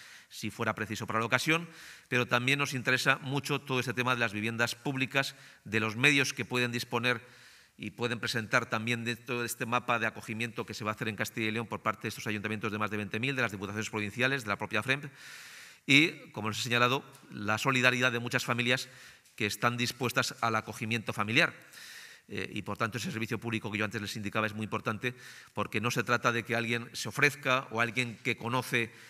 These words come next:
a alguien de Ucrania, sino que creemos el mecanismo más estable posible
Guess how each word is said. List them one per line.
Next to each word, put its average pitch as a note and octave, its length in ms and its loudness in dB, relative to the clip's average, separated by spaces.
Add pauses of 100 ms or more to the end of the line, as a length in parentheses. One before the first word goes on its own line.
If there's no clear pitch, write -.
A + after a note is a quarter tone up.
(220)
a A2 100 2
alguien A#2 300 2
de A2 60 0
Ucrania, A#2+ 500 2 (220)
sino A#2 320 0
que A#2 280 0
creemos A#2+ 360 0
el B2 100 0
mecanismo A#2 420 0
más A#2 140 0
estable A#2 300 0
posible A#2 420 -4